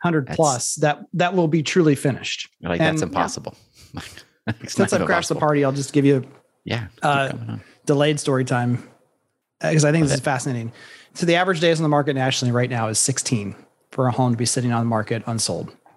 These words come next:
Speaker 1: The average is sixteen days. So as long as your finished inventory homes are sold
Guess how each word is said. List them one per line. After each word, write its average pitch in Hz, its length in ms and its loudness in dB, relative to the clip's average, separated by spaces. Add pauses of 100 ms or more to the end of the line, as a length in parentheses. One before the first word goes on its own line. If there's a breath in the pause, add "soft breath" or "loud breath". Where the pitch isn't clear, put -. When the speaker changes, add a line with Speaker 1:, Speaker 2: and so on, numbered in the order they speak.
(280)
Speaker 1:
The 131 100 0
average 147 300 0
is 127 100 -2
sixteen 117 400 -4
days. 92 360 -6 (880 soft breath)
So 156 460 4 (880)
as 147 180 2
long 240 260 6
as 185 220 4
your 151 140 4
finished 185 340 0
inventory 131 460 0
homes 117 440 -2 (120)
are 139 100 2
sold 139 560 0